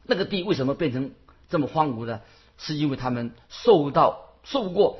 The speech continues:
神的审判。那个地方到今天仍然缺乏水源。那么其实他们那边只要有一点点水，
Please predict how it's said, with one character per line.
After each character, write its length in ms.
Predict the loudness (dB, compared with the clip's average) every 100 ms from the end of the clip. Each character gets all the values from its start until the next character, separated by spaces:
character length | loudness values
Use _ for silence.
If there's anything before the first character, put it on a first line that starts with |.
| -14
神 200 | -6 -2
的 80 | -2
审 200 | -2 -6
判。 260 | -8 -10 -12 _ -6
那 100 | -4
个 60 | -2
地 120 | 0
方 240 | 0 0
到 140 | 0 -2
今 160 | -2
天 200 | -2 -2
仍 120 | -2 -2
然 280 | -2 -4 -12 _ _ -18
缺 300 | -6 -4 -2
乏 180 | -4
水 220 | -8 -8 -8
源。 360 | -8 -8 -10 -14 _ _ -4
那 80 | -2
么 80 |
其 200 | -2 -4
实 80 | -2
他 80 | -2
们 120 | -2
那 60 | -2
边 120 | -4
只 100 | 0
要 80 | 0
有 160 | 0
一 40 | 0
点 160 | -2
点 120 | -2 -4
水， 260 | -6 -10